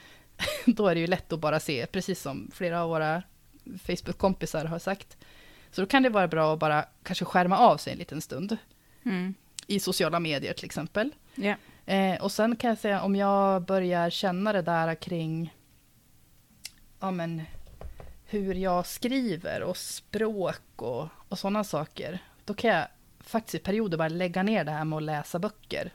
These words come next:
Speaker 1: Då känner jag att
Speaker 2: Ja.
Speaker 1: jag, jag behöver liksom bara, jag tror att för mig är det att ta ett kliv bort ifrån
Speaker 2: Mm.
Speaker 1: det där som triggar mig.
Speaker 2: Distansera
Speaker 1: Och
Speaker 2: lite. Mm.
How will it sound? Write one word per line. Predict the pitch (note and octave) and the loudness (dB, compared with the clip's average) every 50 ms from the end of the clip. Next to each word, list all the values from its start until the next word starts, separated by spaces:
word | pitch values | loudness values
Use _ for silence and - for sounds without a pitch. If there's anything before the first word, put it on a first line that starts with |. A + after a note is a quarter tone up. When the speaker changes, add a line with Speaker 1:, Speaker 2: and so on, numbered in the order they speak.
| - - | -12 -10
Speaker 1:
Då | F#3 | -8
känner | - - E3+ E3 | -6 -4 -4 -2
jag | D#3+ D#3+ - | -2 0 0
att | G3+ G#3 | 2 2
Speaker 2:
Ja. | F#3 D#3 | 2 0
Speaker 1:
jag, | - - | 0 -4
jag | - F3+ F3 | -4 -4 -2
behöver | F3+ F#3+ F#3 F3+ E3 E3+ | 0 0 0 2 0 -2
liksom | E3+ - - F3+ D#3+ | -4 -4 -4 -2 0
bara, | E3 D#3+ D#3+ D3+ - - - - - - - | 2 2 2 2 0 -4 -10 -20 -20 -2 2
jag | - D#4 - | 4 4 4
tror | B3 G3+ | 4 0
att | - - | 0 0
för | - D4+ | 2 4
mig | C4+ G#3+ E3+ | 6 6 6
är | D#3+ | 4
det | D#3 | 2
att | D#3+ - | 0 -2
ta | - E3 | -4 -8
ett | D#3+ - - | -8 -8 -8
kliv | - G3 F3 E3+ E3 E3 - | -6 -4 -4 -2 -4 -2 0
bort | - G3+ - - - - - | 0 -2 -2 -2 -12 -10 -10
ifrån | - - - A2 A#2 B2 D#3+ E3 - - - _ - - - - - _ - - - - | -8 -6 -6 -6 -6 -6 -8 -8 -10 -12 -20 _ -20 -20 -20 -20 -20 _ -20 -12 -6 -2
Speaker 2:
Mm. | G#3 F#3 E3+ D#3+ - _ - - _ - - | -2 -2 -2 -4 -8 _ -20 -20 _ -8 -2
Speaker 1:
det | - | 0
där | F3 F3 D#3 C#3+ E3 | 2 4 4 4 2
som | - - D3 A2+ - | 0 -2 -2 -4 -4
triggar | - - G3 F3+ F3 F3+ - F#3+ | -2 -2 -2 -2 2 6 6 8
mig. | D#3+ F#3 | 8 8
Speaker 2:
Distansera | E3+ C#3+ C#3+ G3+ F#3 F3 D#3+ - - | 6 4 4 4 2 2 2 0 0
Speaker 1:
Och | - | -2
Speaker 2:
lite. | - - - - - | -4 -6 -8 -8 -8
Mm. | - - | -10 -10